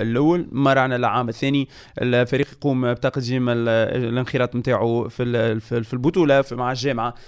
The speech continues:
في ال-، في الآجال متاعها القانونية، إنه تم رفضها.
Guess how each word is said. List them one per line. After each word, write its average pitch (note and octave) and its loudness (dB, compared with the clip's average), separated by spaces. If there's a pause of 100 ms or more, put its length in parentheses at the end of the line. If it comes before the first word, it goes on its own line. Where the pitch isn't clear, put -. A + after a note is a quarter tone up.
(120)
في - -6
ال-، C#3+ 0
في F3 -2
الآجال C#3 2
متاعها B2 -2
القانونية، C3 0
إنه C#3 -2
تم C3+ 2
رفضها. C#3 2